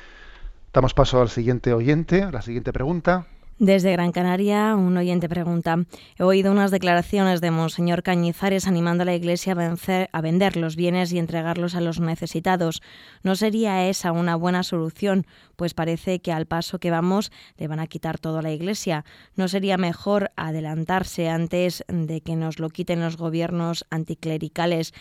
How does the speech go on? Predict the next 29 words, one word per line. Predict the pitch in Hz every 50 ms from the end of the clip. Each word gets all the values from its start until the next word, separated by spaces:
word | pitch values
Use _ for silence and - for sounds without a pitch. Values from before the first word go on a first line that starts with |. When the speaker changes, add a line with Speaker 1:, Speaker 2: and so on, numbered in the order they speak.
| - - - - -
Speaker 2:
al | - 160 160
modo | 165 175 175 175 175 170
como | - - 160 165 160
ocurrió | 151 - - 156 170 190 214 196 170
antes | 156 156 - 160 170 160 165 160 -
con | - 165 160 156
la | 160 160 160 160 160 160
desamortización | 160 160 151 151 - 156 160 156 - - 151 160 156 160 - 175 165 165
de | 165 160
Mendizábal? | 160 160 160 156 165 - - 160 170 180 196 226 - - - - - - _ -
En | 180
mi | 196 190
parroquia | 180 185 185 190 196 185 - 202 202
hay | 196 196 185
dos | 196 185 180 -
casas | - 190 190 - - 190 214 -
que | - - 156
se | 165
están | 156 - 165 170 170
cayendo, | 175 170 170 160 165 170 170 175 180 220 214 - - - - _ _
que | - 165
fueron | - - 165 170 165 180 185
donadas | 175 170 170 170 175 175 - 180
a |
la | 170 165
Iglesia | 160 165 165 170 - - 180
en | 170 170
dos | 165 160 -
herencias. | 165 165 180 202 208 - - 175 165 165 -